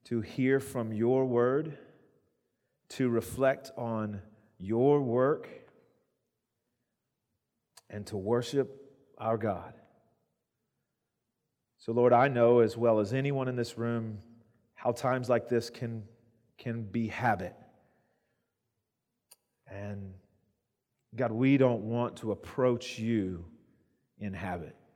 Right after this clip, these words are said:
Instead, Lord, we ask that you would do something that is supernatural tonight, that you would soften our hearts, that you would open our minds, that you would give us eyes to see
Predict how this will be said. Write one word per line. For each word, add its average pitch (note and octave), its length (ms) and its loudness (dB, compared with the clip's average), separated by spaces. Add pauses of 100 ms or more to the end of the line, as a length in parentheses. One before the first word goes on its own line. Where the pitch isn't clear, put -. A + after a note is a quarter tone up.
(1500)
Instead, B2 320 4
Lord, A#2+ 240 6
we B2+ 160 6
ask A#2+ 220 2
that A2 100 -2
you A#2+ 160 -2
would A#2 140 2
do B2+ 160 0
something A#2 400 -2
that G#2+ 160 0
is F#2+ 120 -6
supernatural A2 760 -4
tonight, G#2 380 -6 (600)
that G2+ 100 -6
you G#2+ 200 0
would A#2 120 2
soften A#2 560 -2
our G#2+ 140 2
hearts, A#2 400 2
that A2 100 -4
you A2+ 140 -2
would G#2+ 180 2
open A#2+ 400 2
our G#2+ 220 -2
minds, A2+ 540 -2
that A2 180 -4
you A#2 160 -2
would G#2+ 200 0
give B2+ 240 2
us C3 200 -2
eyes A#2 400 -2
to A2 160 -10
see A#2+ 580 -2